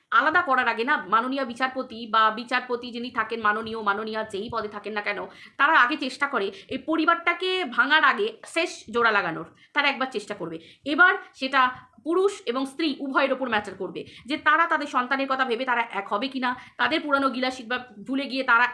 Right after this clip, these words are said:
এক হবে কিনা। এটা একটা, মানে, আইনেরই under-এ পড়ে, এটা law-এর under-এ পড়ছে যে তার শেষ চেষ্টা।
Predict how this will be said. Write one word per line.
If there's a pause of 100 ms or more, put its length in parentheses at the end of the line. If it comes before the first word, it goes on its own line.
এক
হবে
কিনা। (220)
এটা
একটা, (520)
মানে,
আইনেরই
under-এ
পড়ে, (180)
এটা
law-এর
under-এ
পড়ছে (180)
যে
তার
শেষ
চেষ্টা।